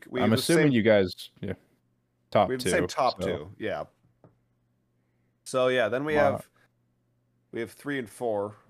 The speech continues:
Speaker 1: Uh, my three is the Raiders at ten and seven. What about you guys?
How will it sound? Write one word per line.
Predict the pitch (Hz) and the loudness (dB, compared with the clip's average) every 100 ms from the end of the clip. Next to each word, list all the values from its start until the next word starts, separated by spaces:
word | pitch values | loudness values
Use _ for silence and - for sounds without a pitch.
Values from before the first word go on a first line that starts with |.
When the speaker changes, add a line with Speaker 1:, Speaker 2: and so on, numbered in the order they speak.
| _ - | _ -6
Speaker 1:
Uh, | 104 107 104 101 | -2 -2 -2 -4
my | 107 139 | -4 -4
three | 160 - 135 127 127 127 - | -6 -8 -8 -6 -6 -8 -12
is | 113 110 92 | -10 -10 -10
the | 95 | -8
Raiders | 107 104 95 95 | -6 -6 -8 -10
at | - | -14
ten | 117 | -12
and | 98 | -12
seven. | - 101 78 92 _ _ _ _ _ _ | -8 -8 -8 -12 _ _ _ _ _ _
What | 101 | -8
about | 101 98 | -4 -4
you | 95 | -4
guys? | 90 104 - | -4 -4 -8